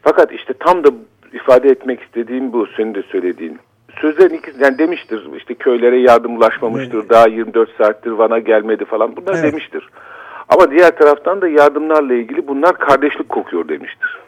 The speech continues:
Speaker 1: İşte aradaki tam fark bu. Yani, e, bir taraftan, e, yardımların yetersiz olduğunu veya ulaşmadığından şikayet eden,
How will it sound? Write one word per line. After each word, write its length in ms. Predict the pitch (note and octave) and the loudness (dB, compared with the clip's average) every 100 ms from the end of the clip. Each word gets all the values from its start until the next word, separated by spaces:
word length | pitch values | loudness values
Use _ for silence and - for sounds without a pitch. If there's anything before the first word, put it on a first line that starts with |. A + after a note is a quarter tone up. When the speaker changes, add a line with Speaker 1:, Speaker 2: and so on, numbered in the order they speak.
| - - - _ | -20 -20 -20 _
Speaker 1:
İşte 240 | - C#3+ - - - | -2 0 -2 -4 2
aradaki 380 | C#3 C#3+ D#3 - | 4 4 0 -2
tam 320 | E3+ F#3 C#3 - | 0 0 -4 -8
fark 440 | - A#2+ - - | 2 2 2 -10
bu. 120 | D2+ - _ _ _ _ _ _ _ _ _ - - - - | -12 -12 _ _ _ _ _ _ _ _ _ -20 -20 -6 4
Yani, 320 | B2 C3+ - - - - _ - | 4 4 -2 -10 -20 -20 _ 4
e, 360 | A2+ A2 G#2 B2 | 6 6 2 -4
bir 100 | - | 2
taraftan, 640 | D#3+ D3 - C#3+ A#2+ C3 | 4 4 2 2 2 -2
e, 460 | G2 G2+ F#2+ F#2+ D#2+ - - - _ - | 0 4 6 4 2 -4 -18 -20 _ 0
yardımların 720 | A#2 A#2+ B2 C3+ C3+ C3+ C3 | 4 4 4 0 0 0 0
yetersiz 560 | B2 - B2 - C3 | 0 2 2 0 -4
olduğunu 420 | C3 B2+ A2+ A#2+ A#2 | -2 -2 -2 -4 2
veya 140 | A2+ | 2
ulaşmadığından 800 | G2 A#2+ A#2+ C3 A#2+ A#2+ A#2+ A#2+ | 2 2 0 -2 -4 -4 -4 -6
şikayet 500 | - A#2 C3 B2+ A#2 | -8 -4 0 0 -2
eden, 380 | A2 A#2+ A2 | 0 0 0